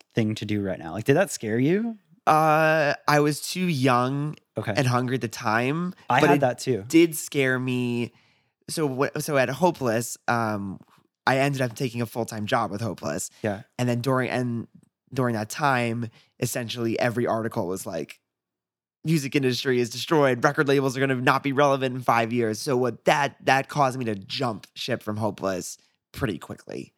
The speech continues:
Speaker 1: Okay.
Speaker 2: Because I was just, like, terrified that I
Speaker 1: Yeah.
Speaker 2: was like, "I don't wanna be at a record label when the bottom falls out."
Speaker 1: Yeah, yeah.
Speaker 2: Right? So I was like,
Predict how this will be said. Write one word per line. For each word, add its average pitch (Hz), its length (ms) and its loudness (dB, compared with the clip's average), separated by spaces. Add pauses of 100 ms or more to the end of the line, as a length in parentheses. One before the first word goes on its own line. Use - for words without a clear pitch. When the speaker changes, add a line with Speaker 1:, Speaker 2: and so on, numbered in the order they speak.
(140)
Speaker 1:
Okay. 107 240 -4
Speaker 2:
Because 139 180 2
I 127 140 2
was 127 120 -2
just, 123 200 -8
like, 110 280 -8 (200)
terrified 123 720 0
that 123 200 -2
I 123 60 6
Speaker 1:
Yeah. 143 40 4
Speaker 2:
was 139 100 0
like, 139 100 -2
"I 131 40 2
don't 160 80 6
wanna 175 120 6
be 170 100 4
at 160 60 6
a 147 40 0
record 156 220 2
label 131 220 2
when 127 80 0
the 127 80 0
bottom 131 280 4
falls 113 240 2
out." 104 280 0
Speaker 1:
Yeah, 123 160 4
yeah. 120 340 4
Speaker 2:
Right? 135 300 2
So 143 80 0
I - 20 4
was 135 100 0
like, 135 240 0